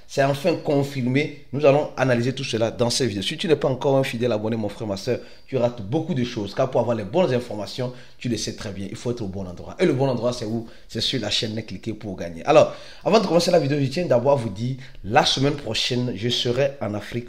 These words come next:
au Togo. D'accord ? Donc, je serai en Afrique au Togo très prochainement, du vingt au vingt et un. Donc, ça dit que,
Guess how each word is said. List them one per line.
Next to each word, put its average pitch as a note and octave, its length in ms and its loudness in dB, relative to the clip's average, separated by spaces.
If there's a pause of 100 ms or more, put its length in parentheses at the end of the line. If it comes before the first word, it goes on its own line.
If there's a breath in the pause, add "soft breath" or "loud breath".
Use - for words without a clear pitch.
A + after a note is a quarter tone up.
(120)
au G#2+ 80 -6
Togo. - 260 -16 (160)
D'accord ? A#2+ 380 2
Donc, C3+ 240 4
je A2+ 60 0
serai A#2+ 380 0
en D3 120 4
Afrique D3+ 380 0
au D#3 100 2
Togo C#3 460 0 (260)
très - 240 10
prochainement, A#2 560 0
du A2 140 -4
vingt D3 300 2
au B2 60 -2
vingt G#2+ 260 -6
et - 140 -4
un. C3+ 100 0 (360 loud breath)
Donc, C3 140 0
ça C3 160 4
dit C#3 140 -2
que, A#2+ 240 -2